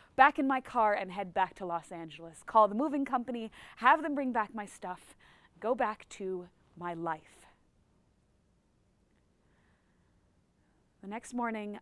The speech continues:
I woke up, walked out of my hotel door.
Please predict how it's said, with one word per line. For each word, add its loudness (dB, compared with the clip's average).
I -8
woke -4
up, -8
walked 0
out -2
of 0
my -4
hotel -6
door. -8